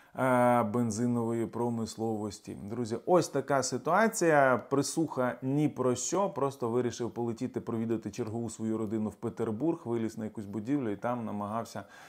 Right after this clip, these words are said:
презентувати себе сильного диктатора. Але таким не являється. І, власне, через це закидував там, е, дротики такі нелегітимності Зеленському. Сказав, що Зеленського будуть терпіти до двадцять п'ятого року, що Захід сказав йому там мобілізувати, значить, молодняк, прийняти закон, а далі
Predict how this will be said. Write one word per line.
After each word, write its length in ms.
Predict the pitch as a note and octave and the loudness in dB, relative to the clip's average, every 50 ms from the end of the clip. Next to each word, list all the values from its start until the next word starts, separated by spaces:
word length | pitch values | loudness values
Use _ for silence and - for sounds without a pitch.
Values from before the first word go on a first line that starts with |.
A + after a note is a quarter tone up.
| - _ | -12 _
презентувати 800 | - C3+ D3 C3 A#2 B2 B2 A#2 A#2+ A#2 B2+ C3 B2+ - A#2+ A2 | 2 2 4 4 4 2 0 0 0 0 0 0 -2 -4 -6 -6
себе 320 | - - A#2+ A#2 G#2+ A2+ | -4 -4 -4 -4 -4 -4
сильного 520 | G#2+ - - B2+ A#2+ A2+ A2+ A2+ A2 A2+ | -4 -4 -4 -2 -2 0 -2 -2 -2 -4
диктатора. 600 | G#2 G2+ A2 - - - F#2+ F2 E2+ - F2+ G2 | -4 -4 -6 -6 -6 -6 -8 -8 -8 -8 -6 -4
Але 180 | G2+ G#2+ C#3+ E3 | -2 0 0 -2
таким 380 | - - G#2 - - B2 B2+ B2 - - - - _ _ - | -2 -4 -8 -6 -4 -4 -4 -4 -6 -12 -20 -20 _ _ -2
не 160 | G#2+ A#2+ D3 | 0 2 4
являється. 680 | D#3 D3+ D3 C3 B2+ A#2+ G#2+ G2 F#2+ G2 - - - - | 4 4 4 4 2 2 0 -2 -4 -8 -12 -16 -14 -10
І, 240 | - - D3+ G3 G#3 | -6 -4 -2 0 0
власне, 440 | C#3+ A2 A#2 C3+ C3+ C3+ - A#2 G#2+ | 0 0 0 -2 -2 -2 -4 -6 -6
через 320 | - A2+ A2 G#2+ G#2 - | -6 -6 -6 -6 -6 -4
це 160 | - D3+ C#3+ | -4 -2 -2
закидував 640 | A2 G#2+ G#2+ - - B2+ A2+ G#2+ G#2 G#2 G2+ G2 - | -2 -4 -6 -6 -6 -6 -4 -2 -2 -2 -2 -2 -4
там, 240 | - G#2+ G2+ F#2 F#2+ - - - A2 A2 | -4 -6 -6 -6 -10 -14 -12 -8 -4 -4
е, 640 | A2 G#2+ G#2 G2+ G2+ G2+ G#2 G2+ G2 G2 F#2+ F#2 - - - - - - - _ | -2 -2 -2 -2 -2 -4 -4 -4 -4 -6 -6 -8 -10 -14 -18 -20 -20 -20 -14 _
дротики 600 | G#2 G#2 B2 D3 F3 C4+ - - C3 G#2 B2+ B2 | 2 6 8 8 10 8 8 6 2 -2 -2 -2
такі 360 | G#2 A#2+ A#2 - - B2 A#2 | 0 -2 -4 -4 -4 -2 0
нелегітимності 800 | A2+ A2+ A#2 A#2 A#2 G#2+ A2+ A#2 - B2+ A#2 A2 G#2+ G#2 - A#2 G#2+ | 0 0 0 0 0 -2 -4 -2 0 0 2 2 0 -2 -4 -6 -4
Зеленському. 580 | G#2+ C3+ F3 A3 A#3+ A3 - - D#3 C#3+ B2 | -2 -2 0 0 0 -2 -2 -4 -8 -8 -8
Сказав, 360 | A2 - - B2 A#2+ C3 A#2+ | -8 -8 -6 -4 -4 -4 -4
що 120 | - - G#2 | -6 -8 -8
Зеленського 460 | G2+ G#2 A2 G#2+ G2+ - - G2+ G2+ | -6 -6 -4 -6 -6 -6 -8 -8 -6
будуть 280 | G#2+ A2+ G#2+ G2+ F#2+ - | -6 -6 -6 -6 -6 -6
терпіти 460 | - A2 F#2+ - A2+ G#2+ - G2+ G2 | -6 -6 -6 -6 -8 -8 -6 -6 -6
до 120 | F#2+ A#2 | -4 -4
двадцять 340 | G#2+ G2+ G#2+ G#2 - - F#2+ | -4 -2 -4 -4 -4 -8 -8
п'ятого 420 | - A#2 G#2 G2 - G2+ F2+ G#2 | -4 -4 -4 -4 -4 -6 -4 -2
року, 320 | A#2+ D#3+ G3 G#3 - - C#3+ | 0 0 0 0 -2 -6 -10
що 160 | - - A2 | -10 -10 -6
Захід 320 | G2+ A#2+ A2+ - - G2 | -4 -4 -4 -4 -8 -12
сказав 340 | - - A2 F#2+ G#2 G#2 G2 | -10 -10 -8 -6 -6 -6 -6
йому 200 | G2 F#2+ G2 G2+ | -6 -8 -10 -12
там 160 | F#2+ - F#2+ | -12 -12 -10
мобілізувати, 800 | F#2+ G#2 A2 G2 G#2+ G2+ G#2 G2+ F#2+ G#2+ G2+ G#2 G2+ F#2+ - G2+ | -8 -6 -6 -6 -6 -6 -6 -8 -8 -8 -6 -6 -6 -8 -10 -14
значить, 380 | G2+ G#2 G#2 G2+ G2 - F#2+ F#2+ | -14 -14 -14 -14 -14 -16 -16 -12
молодняк, 540 | G2+ G#2 G#2+ G#2+ A2 A2 D3+ F3+ F#3 F#3 - | -10 -8 -6 -6 -8 -8 -8 -8 -8 -8 -10
прийняти 420 | - A2+ A2 G#2+ G#2 G2+ - G#2 | -8 -8 -6 -6 -6 -6 -8 -8
закон, 360 | F#2+ G#2 A2+ A#2 D#3+ D#3+ C3+ | -8 -8 -6 -4 -4 -4 -4
а 40 | G#2+ | -4
далі 180 | G#2 A2 A#2+ | -4 -4 -4